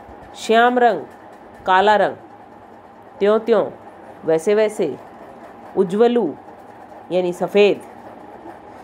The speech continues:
बूढ़े श्याम शब्द का अर्थ यहाँ दो है। श्याम यानी श्री कृष्ण के लिए भी प्रयुक्त हुआ है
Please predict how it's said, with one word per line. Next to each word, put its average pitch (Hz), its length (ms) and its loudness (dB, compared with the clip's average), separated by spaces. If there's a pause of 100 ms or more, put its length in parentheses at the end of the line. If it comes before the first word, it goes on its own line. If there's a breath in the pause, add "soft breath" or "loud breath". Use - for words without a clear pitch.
(720)
बूढ़े 277 480 2 (160)
श्याम 277 460 -2 (180)
शब्द 247 300 -6
का 269 160 -2 (120)
अर्थ - 460 -6
यहाँ 220 220 -4
दो 247 240 4
है। 262 280 0 (1300)
श्याम 262 360 2
यानी 233 200 -2
श्री 220 220 -8
कृष्ण 220 360 -10
के 254 180 -2
लिए 262 260 -4
भी 269 120 -4
प्रयुक्त 262 400 -4
हुआ 254 240 2
है 262 260 -4